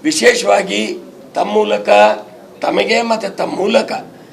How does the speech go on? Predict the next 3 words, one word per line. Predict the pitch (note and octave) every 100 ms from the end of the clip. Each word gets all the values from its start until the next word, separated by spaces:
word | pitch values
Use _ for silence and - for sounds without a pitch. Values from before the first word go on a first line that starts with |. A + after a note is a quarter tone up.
| - - - - - - - - - -
ಈ | G#3
ಚುನಾವಣೆಯಲ್ಲಿ | F#3+ - E3+ G#3+ A3+ G#3+ F#3+ - - - - - - - - - - - - - - - - - - - - - - -
ನನ್ನ | - F#3+ G#3